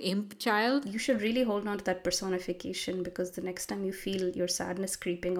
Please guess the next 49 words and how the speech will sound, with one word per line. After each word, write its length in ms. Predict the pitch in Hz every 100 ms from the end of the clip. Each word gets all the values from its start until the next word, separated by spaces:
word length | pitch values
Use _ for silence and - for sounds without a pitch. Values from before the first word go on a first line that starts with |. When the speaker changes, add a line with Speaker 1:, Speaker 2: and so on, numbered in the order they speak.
| 175
Speaker 2:
on, 140 | 175
you 100 | 175 175
can 100 | 175 170
reach 180 | 180 -
out 160 | 180 175
to 80 | 180
your 40 | 175 180
imp 160 | 175 -
child 200 | 170 165 170
and 60 |
be 100 | 170 175
like, 180 | 175 -
"Yo." 180 | 233 208 165
Speaker 1:
And 100 | 220 226
I'll 180 | 220 220 247
be 40 | 233
like, 140 | 190 - 202
"No, 80 | 240 208 - - 185
not 180 | 226 233 233
today. 460 | 214 240 277 302 -
Not 340 | 240 240 311 -
today, 220 | 302 294 359 359
Satan. 560 | 254 247 262 349 339 254
You're 160 | 247 277
not 140 | 277 285
coming 280 | 254 269 285 262
for 100 | 233 240
me 80 |
today." 400 | 240 226 214 233 233 - - -
<laughs> 200 | - - 233
Speaker 2:
What 140 | -
the 80 | -
f-, 160 | 302 370 403 403
do 80 | 190
you 80 | 185 175
want? 320 | 185 233 277 - - -
Is 100 | 190
it 100 | 208 196
necessary 380 | - 247 226 226 233
to 20 | 226
come 80 | 214 202
at 100 | 185
this 200 | 220 - 202
moment 220 | 196 220 185
while 100 | 190
I'm 60 | 196 196
at 40 | 180
work? 260 | 226 302 -
<laughs> 0 | -